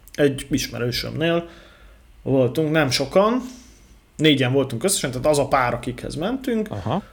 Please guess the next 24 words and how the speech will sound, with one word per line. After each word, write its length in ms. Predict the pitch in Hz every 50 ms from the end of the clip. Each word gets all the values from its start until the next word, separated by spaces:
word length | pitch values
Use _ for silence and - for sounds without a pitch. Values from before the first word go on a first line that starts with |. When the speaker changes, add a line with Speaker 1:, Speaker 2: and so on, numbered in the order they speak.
| - - _ _ _ _
Speaker 1:
meg 380 | - 143 143 135 123 120 131 123
még 400 | 135 135 127 123 120 127 - -
talán 320 | - 120 107 107 107 110 -
ketten 440 | - 120 113 - - - 117 117 110
vagy 180 | 110 101 - -
hárman, 800 | - 107 104 101 98 101 117 139 165 208 240 262 254 - - - - - - _ _ _ _ _ _
és 160 | _ - 123 -
akkor 420 | 147 - - 143 139 131 131 127
meg 120 | - 151 127
volt 120 | 113 120 120
beszélve, 280 | 156 - - 135 135
valami 280 | 147 156 143 135 139 135
szórakozó 560 | 127 - 143 139 127 123 127 143 131 127 123
helyre 240 | 120 120 117 113 113
elmegyünk, 480 | 113 113 110 104 104 104 104 131 131
már 100 | 120 107
nem 100 | 110 117
emlékszem 400 | 110 104 101 104 - - - 123
pontosan 360 | 123 - 120 117 - - - -
a 40 | -
sztorira, 340 | - - 143 151 156 156 139
de 80 | 127
arra 280 | 127 143 156 139 120 120
igen, 360 | 127 127 123 127 147 180 -